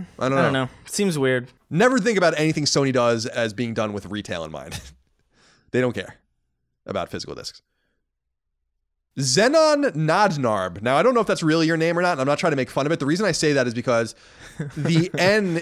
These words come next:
Speaker 1: in both the first name and the last name had the tilde over it.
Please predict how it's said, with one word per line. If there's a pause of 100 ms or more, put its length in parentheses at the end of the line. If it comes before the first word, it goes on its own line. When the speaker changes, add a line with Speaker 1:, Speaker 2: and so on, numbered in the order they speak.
Speaker 1:
in
both
the
first
name
and
the
last
name (100)
had
the
tilde
over
it.